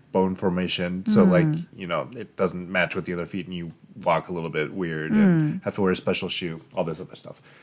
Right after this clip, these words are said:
Speaker 1: Anyway, uh, an artist with that condition, uh, meets Bette Davis's character, who's named Mildred,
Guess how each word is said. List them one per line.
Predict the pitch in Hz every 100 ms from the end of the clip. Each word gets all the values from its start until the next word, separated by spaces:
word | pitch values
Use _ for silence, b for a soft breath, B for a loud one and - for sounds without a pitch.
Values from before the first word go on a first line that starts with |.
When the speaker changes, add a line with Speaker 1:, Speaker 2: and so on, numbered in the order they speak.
| b b b -
Speaker 1:
Anyway, | 131 92 87 b b b _ -
uh, | 98 95 120
an | 120
artist | 135 131 123 - - 135 - - -
with | 113 95 -
that | 101 95
condition, | 95 92 - 87 90 92 - _
uh, | - 82 80
meets | 117 107 95
Bette | - 95 95
Davis's | 95 92 92 90 85
character, | - 90 87 85 90 85 82 82 82 _ _
who's | 95 85 87 82 82
named | 85 82 78 87
Mildred, | 95 98 98 98 95